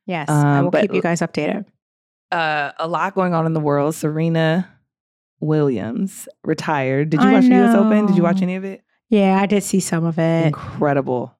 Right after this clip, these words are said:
Speaker 1: I know.
Speaker 2: Chills.
Speaker 1: I just wanna
Speaker 2: Amazing.
Speaker 1: be, I just want her strength. She is
Speaker 2: Yeah.
Speaker 1: strong and powerful.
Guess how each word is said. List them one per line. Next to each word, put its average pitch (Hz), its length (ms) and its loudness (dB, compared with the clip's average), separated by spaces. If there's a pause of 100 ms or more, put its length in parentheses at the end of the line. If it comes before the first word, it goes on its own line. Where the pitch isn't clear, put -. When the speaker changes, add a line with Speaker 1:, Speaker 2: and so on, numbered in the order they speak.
(120)
Speaker 1:
I 185 160 0
know. 160 580 0
Speaker 2:
Chills. 139 840 -2 (600)
Speaker 1:
I 233 120 -2
just 302 260 -2
wanna 220 200 4
Speaker 2:
Amazing. 175 80 -2
Speaker 1:
be, 190 220 2
I 208 80 -2
just 277 160 -4
want 240 140 2
her 185 100 2
strength. 147 760 -2
She 285 240 0
is 160 120 0
Speaker 2:
Yeah. 143 220 0
Speaker 1:
strong 165 500 2
and 170 160 2
powerful. 180 800 -2